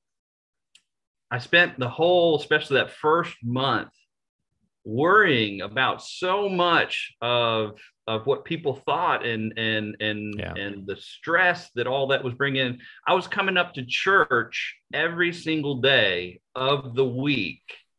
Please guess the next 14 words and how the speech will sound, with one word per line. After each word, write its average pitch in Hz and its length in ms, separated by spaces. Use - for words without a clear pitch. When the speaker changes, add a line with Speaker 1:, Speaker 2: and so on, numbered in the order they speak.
Speaker 1:
because 147 180
we 170 160
were 151 280
filming. 139 680
Taylor's 160 400
Valley 123 640
Baptist 123 380
Church 120 400
opened 131 340
up 117 340
and 117 120
let 123 220
us, 117 300
uh, 104 200